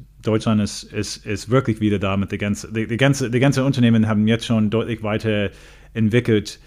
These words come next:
ähm, die Batter-, Batterietechnologie, das ist, äh, noch verbessert, die haben die Ressourcen, ähm,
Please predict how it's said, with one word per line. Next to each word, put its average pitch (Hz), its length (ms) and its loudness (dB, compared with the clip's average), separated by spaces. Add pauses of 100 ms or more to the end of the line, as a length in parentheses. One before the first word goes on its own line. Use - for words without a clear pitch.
(280)
ähm, 104 340 2
die 107 80 0
Batter-, 110 440 0
Batterietechnologie, 113 1000 2
das 107 160 -4
ist, 104 200 -8
äh, - 220 -8
noch 113 220 0
verbessert, 110 480 -2
die 107 100 0
haben 107 140 2
die 104 80 2
Ressourcen, 127 720 0 (420)
ähm, 104 440 2